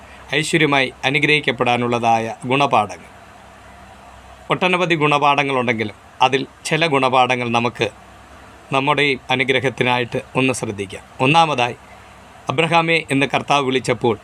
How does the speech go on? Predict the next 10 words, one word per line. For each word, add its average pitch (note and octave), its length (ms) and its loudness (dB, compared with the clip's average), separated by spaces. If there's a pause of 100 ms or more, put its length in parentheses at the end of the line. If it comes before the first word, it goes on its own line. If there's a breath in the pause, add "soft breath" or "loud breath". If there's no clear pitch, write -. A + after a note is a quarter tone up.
"ഞാനിതാ" C#3 600 0
എന്ന് B2+ 180 -2
പറഞ്ഞു. A2 220 -6 (160)
അതെ, C3 180 0 (1160 loud breath)
ഏഹ്, B2+ 440 0
"എൻ്റെ E3+ 200 0
ആടുകൾ D3 360 2
എൻ്റെ D3 180 0
ശബ്ദം B2 380 0
കേൾക്കുന്നു." A2+ 360 -2